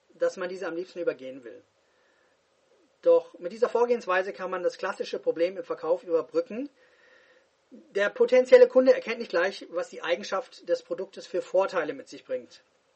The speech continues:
Was für den Verkäufer offensichtlich ist, ist für den Kunden noch lange nicht offensichtlich. Und was fehlt, ist diese Verbindung zwischen dem, was der Kunde wirklich will und was das Produkt für ihn machen kann. Die Eigenschaften bewegen sich auf einer rational-faktischen Ebene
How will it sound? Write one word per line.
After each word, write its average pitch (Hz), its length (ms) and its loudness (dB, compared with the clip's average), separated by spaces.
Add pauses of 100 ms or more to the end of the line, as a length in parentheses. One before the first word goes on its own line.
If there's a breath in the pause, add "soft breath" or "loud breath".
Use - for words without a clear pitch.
(140)
Was 151 340 -14
für - 100 -12
den 185 160 -10
Verkäufer 196 540 -2
offensichtlich 240 600 -2
ist, - 360 -10 (160)
ist - 220 -20
für 160 100 -10
den 151 280 -14
Kunden 190 220 -8
noch 175 120 -8
lange 170 200 -8
nicht 180 140 -10
offensichtlich. 127 640 -18 (460 loud breath)
Und 160 160 -14
was 170 160 -2
fehlt, 254 320 -4
ist 254 160 -8
diese 202 160 -10
Verbindung 254 520 -2
zwischen 190 260 -10
dem, 196 160 -6
was 180 120 -6
der 170 100 -6
Kunde 190 300 -8
wirklich 170 340 -8
will 262 320 0 (480)
und 185 120 -12
was 180 140 -10
das - 160 -8
Produkt 220 320 -8
für - 100 -16
ihn 190 140 -10
machen 170 260 -6
kann. 120 260 -16 (760 soft breath)
Die 180 100 -8
Eigenschaften 233 500 -2
bewegen 180 340 -2
sich 202 200 -12
auf 165 140 -10
einer 165 280 -10
rational-faktischen 170 1120 -8
Ebene 147 400 -14